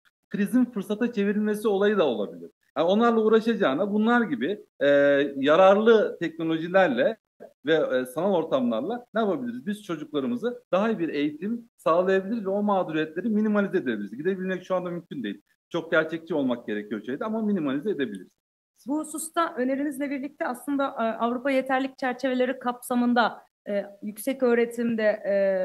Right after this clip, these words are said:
Speaker 2: Avrupa yeterli, Avrupa uyum programına, e, uyum
Speaker 1: Hı hı,
Speaker 2: sağlamak
Speaker 1: hı hı.
Speaker 2: açısından da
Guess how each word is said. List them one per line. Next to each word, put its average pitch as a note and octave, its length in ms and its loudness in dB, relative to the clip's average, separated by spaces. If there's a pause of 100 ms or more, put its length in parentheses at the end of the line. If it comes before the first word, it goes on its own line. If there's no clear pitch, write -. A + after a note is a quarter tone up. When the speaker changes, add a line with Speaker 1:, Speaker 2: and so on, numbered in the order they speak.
(140)
Speaker 2:
Avrupa A#3+ 300 -2
yeterli, A3 680 -2 (140)
Avrupa G#3+ 680 0
uyum B3 500 0 (300)
programına, B3 840 2 (640)
e, F#3 80 -10
uyum C#4 260 -2
Speaker 1:
Hı D4+ 40 -2
hı, D#4 40 -10
Speaker 2:
sağlamak A#3 400 0
Speaker 1:
hı D3 40 -12
hı. - 40 -6
Speaker 2:
açısından A#3+ 640 -6
da D4+ 260 -4